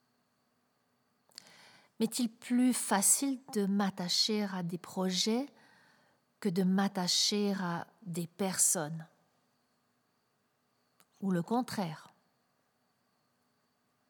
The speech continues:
Si j'ai des difficultés à m'attacher à autrui, j'en observe les raisons. Est-ce peut-être parce que je suis trop critique envers autrui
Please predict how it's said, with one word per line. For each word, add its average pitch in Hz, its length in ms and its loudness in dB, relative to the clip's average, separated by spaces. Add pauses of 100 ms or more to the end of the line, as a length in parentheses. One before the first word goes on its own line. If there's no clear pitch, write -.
(1500)
Si - 300 4
j'ai 233 120 0
des 220 160 0
difficultés 214 720 -2
à 214 60 2
m'attacher 190 720 0
à 175 140 -4
autrui, 226 640 -2 (260)
j'en 196 300 6
observe 226 560 4
les 196 140 2
raisons. 180 540 2 (1800)
Est-ce 185 280 4
peut-être 254 460 -2
parce 175 220 -2
que 190 100 -6
je 180 140 -4
suis 175 240 -2
trop - 440 -8
critique - 680 -2
envers 165 300 -4
autrui 175 500 -6